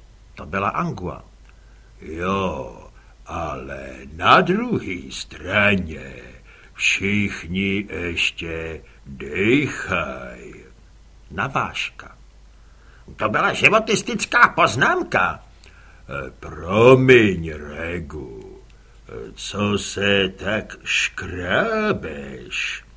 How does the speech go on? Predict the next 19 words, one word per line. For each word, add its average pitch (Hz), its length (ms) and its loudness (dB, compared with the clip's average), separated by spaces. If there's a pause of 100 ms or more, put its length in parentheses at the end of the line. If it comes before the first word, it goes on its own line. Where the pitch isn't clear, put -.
(920)
„Obávám 143 500 6
se, - 200 -2
že 127 140 2
jsem 127 240 -2
chytil 120 460 0
nějakou 107 400 -4
ošklivou 110 640 -4
cizozemskou 117 800 -6
chorobu.“ 240 600 2 (840)
„Ale 113 260 2
jdi,“ 131 420 0 (320)
znovu - 360 -4
Angua, 110 500 -6 (300)
„co 110 220 0
může 208 420 2
taková 208 580 -2
zombie 196 640 2
ještě 180 340 -4
chytit?“ 294 640 -2